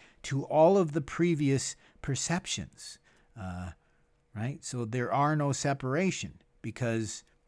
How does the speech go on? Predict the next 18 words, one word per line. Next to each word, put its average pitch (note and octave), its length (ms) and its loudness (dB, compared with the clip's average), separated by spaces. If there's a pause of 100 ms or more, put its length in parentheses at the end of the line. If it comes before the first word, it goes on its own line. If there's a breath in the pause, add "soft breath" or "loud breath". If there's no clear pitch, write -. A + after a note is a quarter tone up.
(420)
they B2 760 -2
beget B2 460 -2
each A#2 220 -8
other, C3 340 -4
as D#2+ 120 -14
it D#2+ 140 -20
were. D#2+ 220 -16 (240)
And F#2+ 140 -6
so A2 140 -6
I C#3 60 -6
go F#3+ 160 0
on, D3+ 180 2
and D3 120 0
Mahamati C3 640 2 (440 soft breath)
then A#2+ 140 0
asked G#2+ 380 2
in G2 100 -2
verse, G2+ 340 -2